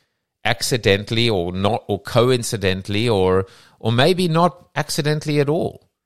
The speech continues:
Luck is what happens when preparation meets opportunity. You've heard me say this many times, Gary Player, "The more I practice, the luckier I get." Idea,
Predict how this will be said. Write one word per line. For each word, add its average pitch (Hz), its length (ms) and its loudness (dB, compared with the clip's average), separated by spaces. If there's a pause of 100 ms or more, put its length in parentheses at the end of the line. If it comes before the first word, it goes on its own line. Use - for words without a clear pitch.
(160)
Luck 113 300 0
is 147 140 -4
what 135 120 0
happens 123 420 -2
when 107 160 -2
preparation 101 800 -2
meets 87 280 -6
opportunity. - 840 -8 (680)
You've 110 140 -8
heard 127 200 2
me 143 120 0
say 147 220 4
this 139 180 -2
many 135 220 -2
times, 135 380 -2
Gary 98 340 2
Player, 151 300 2
"The 95 100 -4
more 107 280 0
I - 20 -2
practice, 110 500 -2
the 107 120 -4
luckier 101 400 -2
I 117 120 0
get." 151 380 -6 (2500)
Idea, 120 560 2